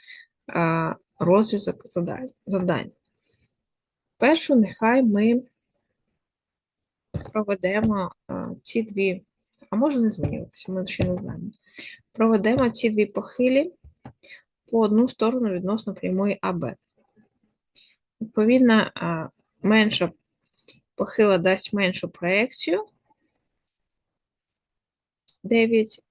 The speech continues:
а більша похила дасть більшу проекцію шістнадцять, і відстань між, е, основами, е, похилих буде дорівнювати шістнадцять мінус дев'ять, тобто сім.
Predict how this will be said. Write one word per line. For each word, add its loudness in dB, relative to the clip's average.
а -2
більша -2
похила 2
дасть -2
більшу -2
проекцію -4
шістнадцять, 0
і 2
відстань 0
між, -2
е, -10
основами, -2
е, -12
похилих 2
буде 0
дорівнювати -4
шістнадцять -8
мінус -6
дев'ять, -2
тобто -10
сім. -4